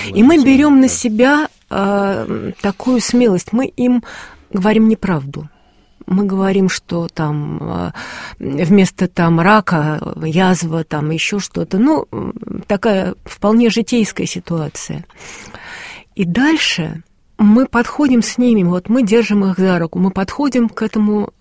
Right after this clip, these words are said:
Speaker 2: рубежу. И на этом рубеже человек все равно понимает, что происходит.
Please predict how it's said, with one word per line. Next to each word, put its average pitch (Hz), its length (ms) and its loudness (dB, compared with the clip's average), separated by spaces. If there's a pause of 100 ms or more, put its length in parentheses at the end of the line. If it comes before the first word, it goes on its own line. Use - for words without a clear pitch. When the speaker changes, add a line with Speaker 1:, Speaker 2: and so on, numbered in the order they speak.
(120)
Speaker 2:
рубежу. 190 680 -2 (640)
И 220 80 2
на 233 100 6
этом 262 260 4
рубеже 226 360 2
человек 226 400 0
все - 180 -4
равно 202 280 2
понимает, 190 540 0
что - 180 -8
происходит. - 720 -12